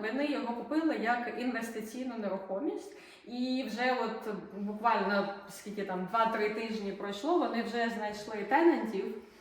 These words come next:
І цей будинок буде здаватися повністю вверх і вниз за дві з половиною тисячі доларів. Це більш ніж достатньо, щоб покривати,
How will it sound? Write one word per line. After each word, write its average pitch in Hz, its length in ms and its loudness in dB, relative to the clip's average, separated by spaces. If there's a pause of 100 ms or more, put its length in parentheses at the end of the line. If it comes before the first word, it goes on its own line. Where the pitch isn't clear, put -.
(260)
І 233 60 -4
цей 240 160 2
будинок 285 420 4
буде 233 200 -2
здаватися 220 640 0 (100)
повністю 202 500 0
вверх 185 360 -2
і 208 40 -8
вниз 339 320 2
за 220 240 4
дві 226 200 -2
з - 60 -4
половиною 202 680 -4
тисячі 180 840 -4 (160)
доларів. 165 400 -12 (1000)
Це 214 420 2 (680)
більш 220 520 0
ніж 190 360 0
достатньо, 233 720 0
щоб 190 180 -6
покривати, 196 1000 0